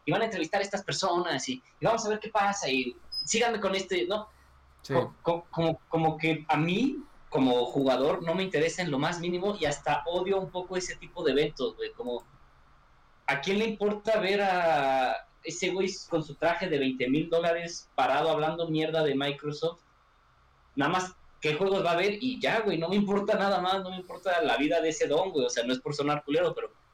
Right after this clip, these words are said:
Speaker 1: la vida del don dueño de Microsoft me
Speaker 2: No,
Speaker 1: vale
Speaker 2: sí,
Speaker 1: verga,
Speaker 2: sí,
Speaker 1: güey.
Speaker 2: sí, sí, sí, sí, te está valiendo verga, güey.
Speaker 1: <laughs>
Speaker 2: Sí, te está
Speaker 1: No
Speaker 2: valiendo
Speaker 1: podemos
Speaker 2: verga.
Speaker 1: hablar de eso.
Speaker 2: No podemos hablar. ¡Denos dinero!
Speaker 1: Exacto, pinche ruco mamón.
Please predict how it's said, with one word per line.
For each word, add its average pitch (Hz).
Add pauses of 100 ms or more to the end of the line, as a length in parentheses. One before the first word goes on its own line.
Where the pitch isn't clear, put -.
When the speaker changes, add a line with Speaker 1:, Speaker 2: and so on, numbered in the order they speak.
(100)
Speaker 1:
la 120
vida 165
del 143
don 156
dueño 156
de 139
Microsoft 139
me 120
Speaker 2:
No, 127
Speaker 1:
vale 131
Speaker 2:
sí, -
Speaker 1:
verga, 143
Speaker 2:
sí, 131
Speaker 1:
güey. 147
Speaker 2:
sí, 135
sí, 127
sí, -
sí, 127
te -
está 123
valiendo 120
verga, 107
güey. - (120)
Speaker 1:
<laughs> -
Speaker 2:
Sí, 180
te 262
está 453
Speaker 1:
No 160
Speaker 2:
valiendo -
Speaker 1:
podemos 165
Speaker 2:
verga. 131
Speaker 1:
hablar 131
de 123
eso. - (300)
Speaker 2:
No 123
podemos 127
hablar. 117 (520)
¡Denos 151
dinero! 160 (1200)
Speaker 1:
Exacto, 160
pinche 165
ruco 170
mamón. 160